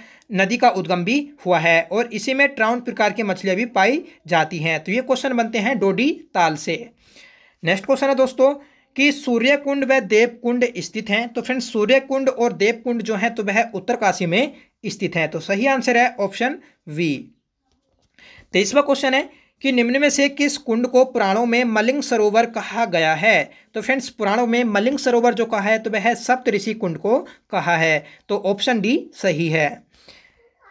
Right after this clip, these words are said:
चौबीसवाँ क्वेश्चन है कि राज्य का सबसे बड़ा ग्लेशियर है, तो फ्रेंड्स राज्य का सबसे बड़ा ग्लेशियर उत्तरकाशी में स्थित है, जो कि गंगोत्री ग्लेशियर है। इसकी लंबाई चौड़ाई की बात करें तो इसकी जो लंबाई आती है तो वह तीस किलोमीटर आती है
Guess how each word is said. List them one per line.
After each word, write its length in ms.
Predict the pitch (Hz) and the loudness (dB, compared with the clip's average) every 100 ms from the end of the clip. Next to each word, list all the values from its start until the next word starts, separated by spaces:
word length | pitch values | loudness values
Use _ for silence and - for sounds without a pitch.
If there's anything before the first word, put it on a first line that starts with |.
| _ _ - - | _ _ -20 -2
चौबीसवाँ 380 | - 226 269 277 | 2 2 2 2
क्वेश्चन 280 | 285 277 247 | 2 2 2
है 100 | 277 - | 2 -2
कि 80 | - | 0
राज्य 320 | 247 208 202 | 2 2 2
का 160 | 285 285 | 2 2
सबसे 360 | 277 240 - 269 | 2 -2 2 2
बड़ा 260 | 226 220 233 | 4 4 2
ग्लेशियर 480 | 220 180 175 190 175 | 0 -2 -2 -2 -2
है, 180 | 190 262 - _ | -2 -4 -8 _
तो 80 | 220 | -4
फ्रेंड्स 300 | 254 247 233 | -4 -2 0
राज्य 300 | 196 190 262 | 0 2 2
का 180 | 262 254 | 4 4
सबसे 340 | 240 226 247 | 0 -2 -2
बड़ा 240 | 220 220 220 | 0 2 0
ग्लेशियर 400 | 190 196 190 226 | 0 -2 -2 -4
उत्तरकाशी 600 | 185 202 240 220 196 214 | -6 -4 -2 -2 -2 -2
में 160 | 185 156 | -4 -4
स्थित 240 | - 185 | -6 -2
है, 160 | 196 240 - - 160 | 0 0 -6 -18 -2
जो 180 | 208 226 | 0 2
कि 180 | 285 254 | 0 0
गंगोत्री 580 | 214 208 202 202 220 262 | 0 0 -2 0 -2 0
ग्लेशियर 460 | 196 180 165 180 | 0 0 0 0
है। 220 | 165 175 175 - - | 2 0 -2 -14 -12
इसकी 220 | 185 269 | -2 0
लंबाई 320 | 220 196 233 | 2 2 2
चौड़ाई 240 | 269 262 254 | 2 0 0
की 140 | 269 | 2
बात 220 | 262 254 | 0 0
करें 220 | 247 262 269 | -2 -2 -2
तो 120 | 240 | -4
इसकी 340 | 226 - 269 | -6 -6 -6
जो 140 | 226 247 | -2 -2
लंबाई 380 | 202 202 233 254 | -2 2 2 4
आती 220 | 240 247 | 2 2
है 100 | 240 | -2
तो 120 | 240 | -2
वह 160 | 226 226 | -2 -2
तीस 300 | 226 202 220 | -2 -6 -6
किलोमीटर 420 | - 170 175 226 | -8 -6 -4 2
आती 240 | 233 233 214 | 2 2 0
है 160 | 233 | 0